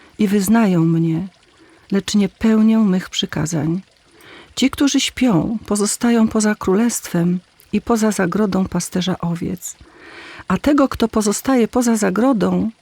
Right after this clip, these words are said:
pożre wilk. Chociaż słyszał, umrze i wiele bólu, utrapienia i znoju spadnie na niego.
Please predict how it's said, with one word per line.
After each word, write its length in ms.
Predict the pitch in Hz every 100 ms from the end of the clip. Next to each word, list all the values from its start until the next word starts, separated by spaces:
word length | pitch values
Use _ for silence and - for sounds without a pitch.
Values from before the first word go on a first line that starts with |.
| _ -
pożre 340 | 196 202 226
wilk. 460 | 214 165 - - - _ _ _ _ _ - - - -
Chociaż 340 | 247 254 233
słyszał, 680 | - 240 254 - 180 175 190 - -
umrze 400 | 233 254 240 262 -
i 100 | 190
wiele 360 | 214 240 233
bólu, 600 | 180 202 285 214 170 196 226 _
utrapienia 680 | 214 - 202 - 247 247 202
i 80 | 190
znoju 480 | 185 262 208 165
spadnie 460 | 185 - 180 175 175
na 100 | 170
niego. 460 | 170 127 - -